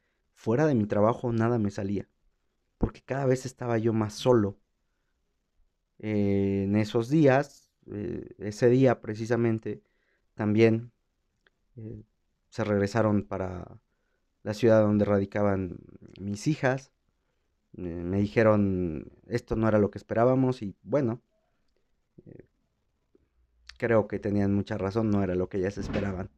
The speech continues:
¿verdad? Ah, y fue, fue tanta mi, mi amargura, fue tanta mi soledad, fue tanto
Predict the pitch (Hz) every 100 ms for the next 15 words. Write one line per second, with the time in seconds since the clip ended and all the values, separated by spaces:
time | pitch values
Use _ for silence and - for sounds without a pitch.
0 | - 90 98 107 _ _ _ _ _ _
1 | - 90 90 90 82 - _ _ _ _
2 | _ _ _ _ _ _ _ _ _ _
3 | _ _ _ _ 135 123 - 160 202 214
4 | - - 156 - - 170 170 175 165 123
5 | 113 113 107 104 104 104 107 120 139 135
6 | - 120 - 131 139 127 110 107 104 107
7 | 113 - - 120 120 - _ _ _ _
8 | _ 117 120 135 147 139 139 139 131 127
9 | 117 120